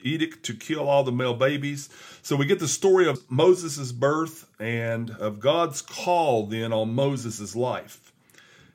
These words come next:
In First Samuel sixteen through twenty, we get that David is anointed king. We have the story of David and Goliath. We have the friendship between Jonathan and David.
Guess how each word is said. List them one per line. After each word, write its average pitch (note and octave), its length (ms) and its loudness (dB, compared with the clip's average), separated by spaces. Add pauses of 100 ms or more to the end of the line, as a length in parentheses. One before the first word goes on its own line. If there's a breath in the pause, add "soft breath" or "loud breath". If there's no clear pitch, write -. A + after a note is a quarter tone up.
In B2+ 80 -4
First F#3+ 340 4
Samuel G#3 380 4
sixteen F3+ 420 -4
through D3 160 -4
twenty, E3 400 0
we C#3+ 140 -4
get B2+ 280 -4
that B2 240 -2
David E3+ 320 4
is B2 140 -2
anointed B2 480 -2
king. E3 500 -8 (340 loud breath)
We B2+ 120 0
have C3 160 4
the A#2+ 80 2
story E3 500 2
of A#2 140 0
David D#3+ 340 4
and A#2 120 -2
Goliath. A#2 680 -2
We A#2 160 -2
have B2+ 220 0
the A#2 80 -4
friendship E3+ 580 -2
between A#2+ 380 -6
Jonathan C#3 500 -2
and G2+ 180 -6
David. D#3+ 480 -2